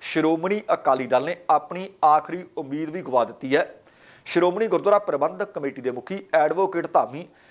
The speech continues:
ਉਸ ਸੱਤ ਮੈਂਬਰੀ ਕਮੇਟੀ ਦੇ ਪ੍ਰਧਾਨ ਨੇ ਅਤੇ ਤੁਰੰਤ ਸਾਰਿਆਂ ਦੀ ਮੀਟਿੰਗ ਉਹਨਾਂ ਨੂੰ ਬੁਲਾਉਣੀ ਚਾਹੀਦੀ ਹੈ। ਬੀਬੀ ਨੇ ਕਿਹਾ ਕਿ ਜੇਕਰ ਆਉਣ ਵਾਲੇ ਸਮੇਂ ਵਿੱਚ ਹੁਕਮ ਦੀ ਪਾਲਣਾ ਨਾ ਕੀਤੀ ਗਈ ਤਾਂ ਉਹ ਸਾਰੇ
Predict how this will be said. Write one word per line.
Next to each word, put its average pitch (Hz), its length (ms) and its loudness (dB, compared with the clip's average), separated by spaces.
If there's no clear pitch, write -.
ਉਸ 190 280 2
ਸੱਤ - 420 0
ਮੈਂਬਰੀ 151 420 -4
ਕਮੇਟੀ 143 380 -8
ਦੇ 165 100 -2
ਪ੍ਰਧਾਨ 135 400 0
ਨੇ 151 140 -6
ਅਤੇ 175 240 2
ਤੁਰੰਤ 160 560 0
ਸਾਰਿਆਂ 156 400 2
ਦੀ 185 100 -8
ਮੀਟਿੰਗ 147 380 -8
ਉਹਨਾਂ 175 420 0
ਨੂੰ 175 180 -6
ਬੁਲਾਉਣੀ 127 320 2
ਚਾਹੀਦੀ 123 400 -2
ਹੈ। 175 80 6
ਬੀਬੀ 151 300 -8
ਨੇ 233 100 2
ਕਿਹਾ 180 280 2
ਕਿ 202 140 -2
ਜੇਕਰ 160 420 -2
ਆਉਣ 151 200 4
ਵਾਲੇ 185 200 2
ਸਮੇਂ 147 280 -8
ਵਿੱਚ 180 200 -4
ਹੁਕਮ 139 320 -8
ਦੀ 185 100 -8
ਪਾਲਣਾ 143 400 2
ਨਾ 160 140 0
ਕੀਤੀ 120 320 -10
ਗਈ 135 220 0
ਤਾਂ 208 60 6
ਉਹ 220 80 4
ਸਾਰੇ 170 320 4